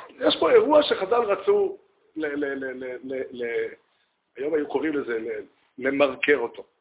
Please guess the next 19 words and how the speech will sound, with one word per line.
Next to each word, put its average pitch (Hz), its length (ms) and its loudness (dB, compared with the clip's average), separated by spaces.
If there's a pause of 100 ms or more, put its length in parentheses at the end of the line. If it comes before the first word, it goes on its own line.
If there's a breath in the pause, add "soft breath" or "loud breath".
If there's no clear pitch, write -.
(640)
כלומר, 143 360 -10
לצבוע 165 340 2
אותו 233 180 4
בצבע 208 340 -2
מאוד 185 260 -4
חזק 190 420 -2
כדי 147 180 -6
שנראה 165 340 -2
אותו 214 280 2
חזק. 135 260 -6 (1600)
זה 143 80 -12
מאוד 247 200 2
חזק 226 320 2
הם 160 120 -2
רצו, 143 340 -2
ורצו 143 280 -4
שתסתכל 220 440 2
עליו 190 300 6
נכון, 139 400 -4